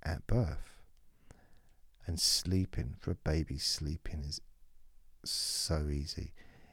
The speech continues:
It's the most easiest thing that there is. And in order for anyone to fall asleep, you need to be relaxed.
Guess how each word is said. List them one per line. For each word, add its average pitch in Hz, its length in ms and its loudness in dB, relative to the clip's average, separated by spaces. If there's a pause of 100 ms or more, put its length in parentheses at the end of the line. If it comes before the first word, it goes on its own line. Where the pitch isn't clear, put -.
(200)
It's - 460 0
the 78 100 0
most 80 600 2 (200)
easiest 104 760 2
thing 76 260 -4 (280)
that - 120 -6
there 69 200 -2
is. - 380 -6 (2750)
And 87 180 0
in 78 140 0
order 78 260 4
for - 560 -4
anyone 82 480 2
to - 100 -10
fall 76 300 0
asleep, 82 500 0 (1120)
you 78 100 -4
need 78 180 -2
to - 100 -8
be 80 140 -2
relaxed. - 680 -6